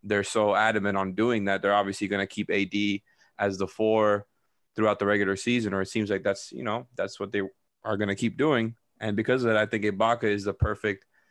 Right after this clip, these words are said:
kind of, uh, stretch big or two-way big that you can put next to A D there so that he doesn't have to be the five all season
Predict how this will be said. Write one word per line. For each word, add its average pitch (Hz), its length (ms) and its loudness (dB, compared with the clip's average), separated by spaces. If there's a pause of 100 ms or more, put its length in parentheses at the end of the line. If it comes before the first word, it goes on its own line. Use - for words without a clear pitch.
(160)
kind 110 240 0
of, 98 320 -2 (160)
uh, 95 200 0
stretch - 400 -2
big 107 340 2
or 92 300 -4
two-way 107 340 0
big 104 300 -2
that 104 60 -2
you 98 100 -2
can 95 160 -8
put 110 260 -4 (360)
next 107 260 -4
to 101 160 -2
A 95 100 0
D 104 240 0
there 95 240 0
so 98 140 -4
that 98 100 0
he 107 60 -2
doesn't 101 200 -4
have 98 140 -2
to - 80 -16
be 101 100 -2
the 95 100 -2
five 101 300 2
all 98 140 2
season 98 420 -4